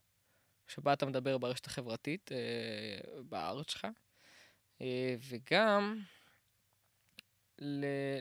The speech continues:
לסגנונות מסוימים יש ספקטרום מאוד מאוד רחב.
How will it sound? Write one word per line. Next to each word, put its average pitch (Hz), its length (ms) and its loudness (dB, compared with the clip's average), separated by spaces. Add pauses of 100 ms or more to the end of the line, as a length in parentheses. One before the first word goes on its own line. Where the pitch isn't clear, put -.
לסגנונות 156 520 0
מסוימים 190 480 4
יש - 440 2 (960)
ספקטרום - 600 0
מאוד 185 160 6
מאוד 202 140 4
רחב. 139 360 2